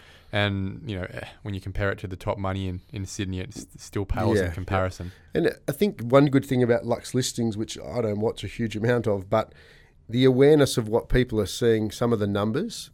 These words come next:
Speaker 2: like, this isn't just flash in the pan. Like, O'Dern had one sell recently for fourteen million in Swanbourne. That's, like, every weekend there's fourteen, twenty-eight million dollar, thirty million dollar properties, even off market,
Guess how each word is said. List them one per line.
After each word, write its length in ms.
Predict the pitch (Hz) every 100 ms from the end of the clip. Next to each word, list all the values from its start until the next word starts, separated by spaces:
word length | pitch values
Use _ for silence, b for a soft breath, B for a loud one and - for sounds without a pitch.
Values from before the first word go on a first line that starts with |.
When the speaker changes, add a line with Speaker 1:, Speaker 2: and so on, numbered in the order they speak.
| -
Speaker 2:
like, 280 | 127 - - - -
this 180 | 139 -
isn't 200 | 175 127
just 200 | 110 - - -
flash 240 | 120 -
in 80 | 104
the 60 | 92
pan. 200 | 117 110
Like, 100 | 139
O'Dern 380 | 135 117 113 101
had 160 | 101
one 160 | 101 98
sell 240 | - 98
recently 400 | 95 92 95 95
for 200 | - 95 B B B B -
fourteen 440 | 107 101 101 92
million 340 | 98 92 82 85 -
in 140 | 95
Swanbourne. 480 | - 104 98 85 85 b b b b b _ -
That's, 440 | 151 160 - - -
like, 160 | 170
every 220 | 147 123 110
weekend 500 | 107 139 123 85 85 -
there's 420 | 104 98 - - - _
fourteen, 680 | - 120 117 113 101 90 92 - _ -
twenty-eight 500 | 131 123 120 107 110
million 300 | 110 107 101
dollar, 220 | 95 92
thirty 400 | - 120 120 117
million 220 | 113 107
dollar 180 | 101 98
properties, 500 | - 107 101 98 - b b -
even 180 | 180 123
off 140 | 85
market, 460 | 101 117 - 98